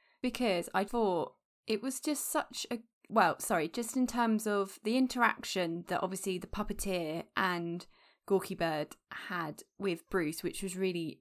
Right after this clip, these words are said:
amazing and magical and, like, reactive. And also for the fact that just its kind of whole performance and appearance, and it just really lifted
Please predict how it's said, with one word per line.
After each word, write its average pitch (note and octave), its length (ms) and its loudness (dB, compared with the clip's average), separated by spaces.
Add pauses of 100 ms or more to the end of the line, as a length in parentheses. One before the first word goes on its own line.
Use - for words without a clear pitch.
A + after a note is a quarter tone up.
amazing F3+ 540 0
and E3+ 340 -2
magical F3 600 0
and, E3 120 -4
like, C#3+ 200 -4
reactive. F3 920 -2 (400)
And G3+ 140 0
also G#3+ 320 0
for G#3+ 100 -6
the G3+ 80 -4
fact G3 300 -4 (100)
that F3+ 320 -4
just - 580 -4
its - 240 -2
kind F#3 220 -2
of F#3 80 -4
whole F3 500 0 (600)
performance G#3+ 840 2
and E3 140 -2
appearance, F#3 1000 4 (120)
and F3+ 420 -2
it - 240 -2
just A3+ 340 0
really G3+ 640 4
lifted F#3+ 800 -2